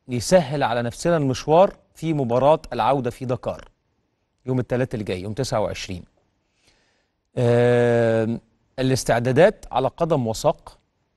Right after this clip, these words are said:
ويمكن، آه، كارلوس كيروش المدير الفني للمنتخب المصري في تصريحاته النهارده كان بيقول إنه الروح اللي موجودة، آه، لدى لاعبي المنتخب،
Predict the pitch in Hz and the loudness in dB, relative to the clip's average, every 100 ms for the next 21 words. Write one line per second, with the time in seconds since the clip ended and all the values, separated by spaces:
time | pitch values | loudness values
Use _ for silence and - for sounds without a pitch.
0 | - - 123 160 - 139 123 117 113 110 | -18 -6 -2 -2 -2 0 0 2 2 2
1 | - 165 151 - 120 147 117 113 139 - | 2 0 0 -4 -4 -4 -4 -2 -2 -2
2 | 143 117 107 - 123 113 139 - 147 - | -2 -2 -4 -4 -4 -2 -2 -4 -8 -10
3 | _ _ _ _ _ 131 120 123 - - | _ _ _ _ _ -4 -4 -4 -4 0
4 | 151 151 123 117 117 104 135 151 131 143 | 0 2 -2 -4 -4 0 0 2 0 -2
5 | 143 117 117 165 175 160 - 165 165 165 | -4 -2 0 2 4 2 0 0 2 2
6 | 165 165 _ _ _ - 123 170 - 165 | 0 -2 _ _ _ -6 0 2 2 0
7 | 143 127 123 156 139 101 - _ _ _ | 2 2 2 2 2 0 -6 _ _ _
8 | _ _ - 113 110 110 110 110 110 113 | _ _ -10 -6 -2 -2 0 0 -2 0
9 | 131 147 120 95 110 117 123 139 101 - | 2 2 0 -6 -4 -2 0 -2 -4 -6
10 | 120 107 107 110 123 170 214 190 | -6 -4 -4 -4 -2 2 2 0